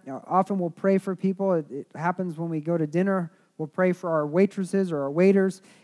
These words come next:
And it's not uncommon that we lay hands on them. They'll start crying. Sometimes we've even had the ugly cry right at the end of our table,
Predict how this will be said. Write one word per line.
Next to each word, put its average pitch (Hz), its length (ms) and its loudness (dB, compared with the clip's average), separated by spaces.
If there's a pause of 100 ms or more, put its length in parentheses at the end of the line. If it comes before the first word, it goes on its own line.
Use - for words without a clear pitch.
And 175 120 2
it's 175 160 0
not 196 180 0
uncommon 196 560 -2
that 165 240 -2
we 165 160 -2
lay 165 140 0
hands 185 340 -2
on 160 160 0
them. 156 220 -2
They'll 165 180 2
start 175 320 -2
crying. 196 420 -2
Sometimes 175 480 -4
we've 170 140 -4
even 180 180 -2
had 175 160 -2
the 185 120 -2
ugly 214 280 0
cry 135 340 -2
right 151 180 0
at 185 100 -2
the 180 100 0
end 185 120 2
of 180 80 0
our 185 100 6
table, 196 420 0